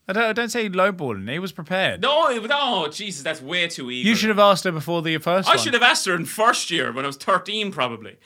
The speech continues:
Speaker 2: <laughs> But, like, listen, this was the story anyway. And, uh, I found out, af-, I, what sickened me afterwards is I found out that she actually did want me to ask her, uh, both years.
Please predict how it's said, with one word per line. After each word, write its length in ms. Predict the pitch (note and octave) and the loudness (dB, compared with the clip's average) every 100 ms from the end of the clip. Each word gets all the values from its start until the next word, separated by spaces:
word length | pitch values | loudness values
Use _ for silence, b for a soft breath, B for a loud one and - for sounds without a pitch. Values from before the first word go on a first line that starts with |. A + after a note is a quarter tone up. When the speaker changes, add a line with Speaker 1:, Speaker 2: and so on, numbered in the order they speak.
| - | -20
Speaker 2:
<laughs> 160 | _ | _
But, 140 | E3 F3 - | -6 -6 2
like, 460 | A3 - - - - B B B B | 2 2 -6 -16 -20 B B B B
listen, 340 | G3 B3 G#3+ | 0 0 -2
this 180 | E3+ A3+ | -2 -4
was 100 | G3+ | -4
the 80 | F3 | -8
story 460 | E3 G#3 G#3 E3 D3 | -4 -2 0 2 0
anyway. 340 | D3+ C3 A#2 - | 0 0 0 0
And, 240 | C3 C3 | -2 0
uh, 140 | C3 B2 | 0 2
I 100 | D#3 | 0
found 380 | F#3 G#3 G3 | 4 4 6
out, 120 | G3 F3+ | 4 4
af-, 480 | F3 F3+ E3+ E3 - | 2 0 -2 -6 -4
I, 20 | |
what 220 | F3 F3+ | -2 -2
sickened 260 | - A#3 G#3+ | -2 -8 -6
me 80 | F#3+ | -2
afterwards 320 | F#3+ D#3+ A2+ | -4 -4 -10
is 60 | |
I 60 | A#2+ | -10
found 260 | A#2+ C#3 C#3 | -6 -6 -6
out 100 | C#3 | -10
that 100 | C#3 | -10
she 160 | C3 | -2
actually 340 | B2+ C3 C#3+ A#2+ | -2 -2 -8 -10
did 300 | - D3 B2 | -8 -8 -6
want 220 | C#3 - | -6 -6
me 100 | A#2 | -12
to 120 | - | -6
ask 280 | C3+ C3+ - | -4 -4 -6
her, 140 | G#2+ G2 _ _ _ _ | -16 -20 _ _ _ _
uh, 200 | A2+ A2+ | -4 -2
both 440 | A2 - B2+ A#2+ - | -4 -4 -4 -6 -8
years. 480 | B2 A2+ F#2 - | -8 -8 -10 -16